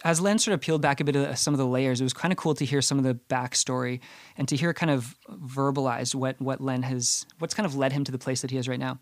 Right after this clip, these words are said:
So one of the ways that he kind of would have, um, spoken about that is what he experienced, you know, probably about a decade ago in our community,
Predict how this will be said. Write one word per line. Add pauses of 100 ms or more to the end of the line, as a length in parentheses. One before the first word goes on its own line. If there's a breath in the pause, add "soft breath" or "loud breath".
So
one
of
the
ways
that
he
kind
of
would
have, (120)
um, (300 loud breath)
spoken
about
that
is
what
he
experienced, (180)
you
know,
probably
about
a
decade
ago
in
our
community,